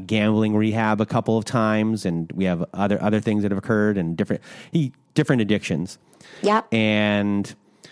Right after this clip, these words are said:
Speaker 1: uh, the way you talked about how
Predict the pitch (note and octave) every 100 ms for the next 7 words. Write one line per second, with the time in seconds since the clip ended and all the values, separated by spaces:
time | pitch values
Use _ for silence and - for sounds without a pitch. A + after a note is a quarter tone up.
0 | - _ _ G2 F2+ E2+ A1 - - -
1 | - C#3 A2 _ A#2+ A2 A#2+ B2+ B2+ B2+
2 | B2+ A#2+ A#2+ B2 G#2+ G#2 - G2+ F#2+ F#2
3 | - G#2 F#2 F2+ F2